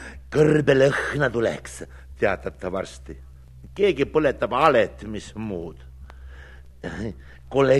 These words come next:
kuum hakkab, teatab Rein natukese aja pärast.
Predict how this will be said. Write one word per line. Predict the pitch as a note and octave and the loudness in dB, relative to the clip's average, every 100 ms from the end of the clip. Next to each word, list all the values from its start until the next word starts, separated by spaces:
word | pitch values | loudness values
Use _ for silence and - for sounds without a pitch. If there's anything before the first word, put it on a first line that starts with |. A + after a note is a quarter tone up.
| C#3 | 2
kuum | D3+ G3 G3 F#3 F3 | 4 8 8 6 4
hakkab, | - B2 - - G2+ - D2+ D#2 G2+ F2 - - - - | 2 0 0 -6 -4 -4 -6 -6 -2 -2 -4 -14 -14 -8
teatab | A#2 G2+ G2 G2+ G#2+ | -4 -2 -2 -2 0
Rein | A#2+ A2+ | 0 0
natukese | A#2 A#2+ F#2+ G2+ G2 | -4 -4 -8 -6 -2
aja | G#2 F#2+ | -2 -2
pärast. | F2 E2+ - - | -4 -8 -10 -20